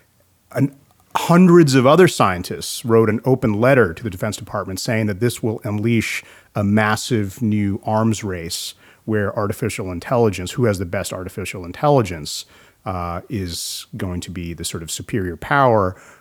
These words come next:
And human beings are gonna sort of, literally, you're sort of writing yourself out of the pl-, you know, the, the, the war fighting, right? So that's the conundrum, right? To do it, right, is, is to,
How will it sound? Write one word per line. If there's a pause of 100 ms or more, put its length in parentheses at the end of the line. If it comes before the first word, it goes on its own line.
(140)
And
human
beings
are
gonna
sort
of, (380)
literally,
you're
sort
of
writing
yourself (100)
out (100)
of (500)
the
pl-,
you
know,
the,
the,
the
war
fighting,
right? (380)
So (640)
that's
the
conundrum,
right?
To
do
it, (400)
right, (300)
is,
is
to,